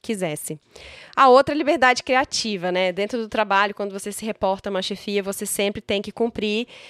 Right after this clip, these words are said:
agendas de outras pessoas, prioridades de outras pessoas e, e vivenciando um pouco essa transição, né? Porque quando eu comecei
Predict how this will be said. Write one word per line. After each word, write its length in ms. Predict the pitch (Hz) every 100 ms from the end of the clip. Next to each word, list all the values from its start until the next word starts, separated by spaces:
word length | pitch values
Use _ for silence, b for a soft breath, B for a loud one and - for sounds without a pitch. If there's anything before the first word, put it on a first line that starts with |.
| B -
agendas 480 | 262 233 233 269
de 80 | 262
outras 260 | 226 208 214
pessoas, 400 | 240 - 202 202
prioridades 460 | 208 220 208 202
de 80 | 202
outras 240 | 190 208 -
pessoas 540 | 214 - 190 190 185
e, 140 | 214 -
e 100 | 214
vivenciando 920 | 226 226 262 - 254 233 277 254 214
um 60 | 202
pouco 360 | 214 202 -
essa 160 | 196 202
transição, 600 | 190 190 196 190 202 233
né? 100 | 214
Porque 140 | - 185
quando 400 | 208 208 214 -
eu 100 | 202
comecei 560 | 220 208 196 226 220